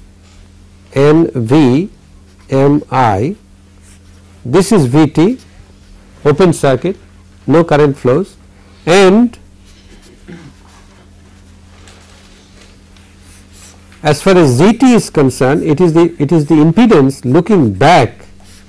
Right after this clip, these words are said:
into the network with the voltage sources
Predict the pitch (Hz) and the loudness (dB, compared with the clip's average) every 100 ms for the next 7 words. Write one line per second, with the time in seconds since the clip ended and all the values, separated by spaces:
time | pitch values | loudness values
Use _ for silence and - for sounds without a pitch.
0 | _ - - - - _ _ - - - | _ -20 -20 -20 -20 _ _ -20 -20 -20
1 | - - - - - - 156 190 208 208 | -20 -20 -20 -20 -20 -10 -2 0 2 0
2 | 147 110 117 113 101 120 190 - - - | -2 0 -2 -2 -4 -4 -6 -12 -20 -12
3 | 117 185 233 214 - - - - - _ | -2 2 2 0 -10 -16 -16 -20 -20 _
4 | 135 135 127 170 190 233 - - 160 131 | -2 0 2 0 2 -2 -2 -2 0 0
5 | - 123 170 - - - | -2 -2 -2 -6 -20 -20